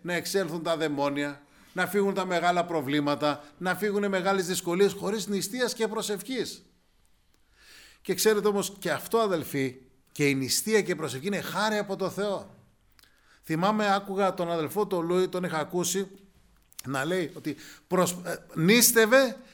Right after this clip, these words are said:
για να του δώσει δύναμη ο Θεός να νηστέψει. Δεν μπορούσε να νηστέψει. Καταλαβαίνετε, φαίνεται οξύμορο. Αλλά πήγαινε στην νηστεία για να του δώσει δύναμη ο Θεός να νηστεύει όσο πρέπει να νηστέψει. Δεν μπορούσε να νηστέψει, για παράδειγμα, μέχρι αργά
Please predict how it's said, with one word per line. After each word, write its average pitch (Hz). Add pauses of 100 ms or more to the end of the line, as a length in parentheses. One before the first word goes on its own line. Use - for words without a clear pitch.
για 170
να 175
του 175
δώσει 202
δύναμη 254
ο 220
Θεός 247
να 254
νηστέψει. 247
Δεν 240
μπορούσε 254
να 247
νηστέψει. 240 (1080)
Καταλαβαίνετε, 143
φαίνεται 202
οξύμορο. 190 (260)
Αλλά 135
πήγαινε 214
στην 156
νηστεία 185 (320)
για 143
να 170
του 170
δώσει 202
δύναμη 220
ο 196
Θεός 214
να 220
νηστεύει 233
όσο 233
πρέπει 254
να 180
νηστέψει. - (120)
Δεν 240
μπορούσε 220
να 185
νηστέψει, 156 (160)
για 156
παράδειγμα, 151
μέχρι 143
αργά 143